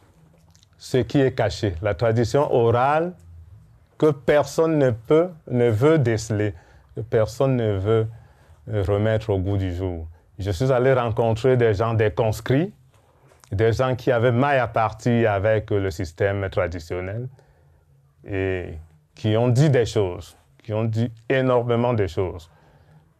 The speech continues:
Je crois que tout cela m'a permis. J'ai même considéré la pluralité même des traditions orales.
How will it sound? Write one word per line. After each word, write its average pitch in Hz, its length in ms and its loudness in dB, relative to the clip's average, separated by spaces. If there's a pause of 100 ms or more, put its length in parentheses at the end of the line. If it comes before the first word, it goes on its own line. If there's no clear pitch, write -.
(120)
Je 101 80 -10
crois 120 160 0
que 123 100 -2
tout 113 180 -2
cela 110 260 0
m'a 110 140 -2
permis. 95 400 -2 (240)
J'ai 131 380 2
même 151 240 2
considéré 135 640 2
la 135 160 4
pluralité 135 880 2
même 135 340 2 (2750)
des 110 120 2
traditions 113 640 0
orales. 95 400 -2